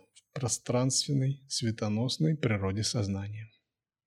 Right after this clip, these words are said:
Но за счёт чего они растворяются? За счёт того, что йогин принимает активные усилия, чтобы их растворить.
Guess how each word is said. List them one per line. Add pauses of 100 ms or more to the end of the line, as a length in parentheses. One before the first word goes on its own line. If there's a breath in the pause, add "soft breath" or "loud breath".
(1200 soft breath)
Но
за
счёт
чего
они
растворяются?
За
счёт
того,
что
йогин
принимает
активные
усилия,
чтобы
их
растворить.